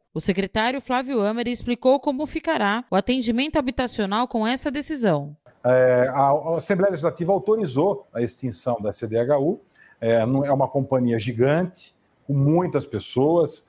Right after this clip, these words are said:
Speaker 2: uma equipe comprometida, trabalhis-, traba-, trabalhadores sérios, mas é um processo de buscar um enxugamento da máquina pública, enxugamento do Estado, e esse é um projeto aprovado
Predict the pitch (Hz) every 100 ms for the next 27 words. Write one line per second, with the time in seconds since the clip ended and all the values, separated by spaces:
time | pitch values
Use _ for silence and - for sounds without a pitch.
0 | _ - 123 127 - 143 135 135 135 131
1 | 107 - 151 165 135 123 120 127 110 -
2 | 131 131 135 139 147 156 - 131 156 131
3 | - - _ _ - - - 127 143 180
4 | 185 - - _ _ 156 165 208 214 202
5 | - 202 196 214 226 - 196 185 180 -
6 | - 175 180 - 202 196 185 156 202 254
7 | 196 156 147 127 160 151 123 104 135 170
8 | 185 185 208 202 _ _ - 147 - 214
9 | 202 160 196 254 214 185 139 - - 135
10 | 196 - _ _ - 120 180 208 190 170
11 | 170 131 139 151 151 135 131 113 151 131